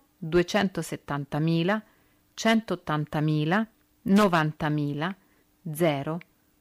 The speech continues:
novantamila, centottantamila, duecentosettantamila, trecentosessantamila. Completa la seguente affermazione.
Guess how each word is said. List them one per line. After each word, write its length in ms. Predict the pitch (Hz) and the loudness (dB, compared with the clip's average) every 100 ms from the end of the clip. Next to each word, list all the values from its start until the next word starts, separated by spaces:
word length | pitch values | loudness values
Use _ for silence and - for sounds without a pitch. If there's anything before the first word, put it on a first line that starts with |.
| _ | _
novantamila, 960 | 180 180 156 147 - 175 220 247 262 277 _ _ | 2 4 2 0 0 4 6 4 2 -2 _ _
centottantamila, 1200 | - 190 185 - - 147 147 165 185 226 247 262 262 | 0 2 2 -2 -4 -2 0 2 4 6 4 0 -4
duecentosettantamila, 1700 | - 170 165 - 208 190 175 160 156 - 175 175 180 208 202 214 233 - _ _ | -8 0 0 2 0 0 -4 -8 -10 -4 -2 -2 0 0 2 0 -2 -8 _ _
trecentosessantamila. 1500 | - 247 240 147 147 165 - 180 - 143 - 151 151 147 151 160 _ _ _ _ _ _ _ _ _ _ _ _ _ _ _ _ - | -2 -2 0 -4 -4 -10 -10 -10 -6 -6 -2 -2 -2 -2 -4 -4 _ _ _ _ _ _ _ _ _ _ _ _ _ _ _ _ -20
Completa 440 | - 214 214 302 233 | 0 2 4 2 2
la 80 | 156 | 0
seguente 600 | - 175 220 233 - 240 | 0 0 2 0 -2 -4
affermazione. 1000 | 202 - 220 214 220 - - 127 135 151 | -6 -4 -2 0 -2 -4 -10 -8 -8 -12